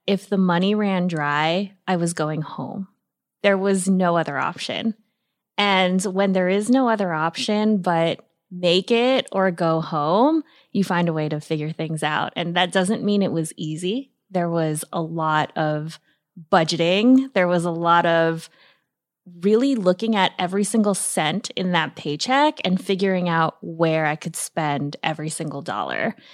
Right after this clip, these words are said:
And it was a lifestyle that I wasn't used to. Um, coming from living at home with my parents, even through college, I had a few jobs, uh, because I wasn't paying rent and I wasn't paying for food.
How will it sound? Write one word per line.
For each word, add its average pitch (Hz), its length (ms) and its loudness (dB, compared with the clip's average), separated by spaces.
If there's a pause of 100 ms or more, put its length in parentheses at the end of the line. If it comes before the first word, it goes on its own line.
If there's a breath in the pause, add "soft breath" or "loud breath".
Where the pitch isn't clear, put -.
(220 loud breath)
And 196 480 2 (200)
it 220 140 2
was 208 160 0
a 214 60 0
lifestyle 233 760 0
that 202 460 2
I 190 140 2
wasn't 185 640 0
used 185 440 -4
to. - 280 -4 (160)
Um, 180 400 2
coming 220 400 0
from 190 340 0
living 190 280 0
at 165 100 0
home 262 340 2
with 202 160 0
my 175 140 -2
parents, 226 760 -2
even 381 240 0
through 320 180 0
college, 220 480 2
I 185 80 2
had 185 160 0
a 196 60 -2
few 254 200 0
jobs, 185 720 2 (480 loud breath)
uh, 185 220 4
because 208 300 -2
I 254 60 2
wasn't 233 320 0
paying 214 340 0
rent 180 420 2
and 185 100 -2
I 180 60 2
wasn't 175 320 0
paying 202 220 2
for 208 160 2
food. 175 600 0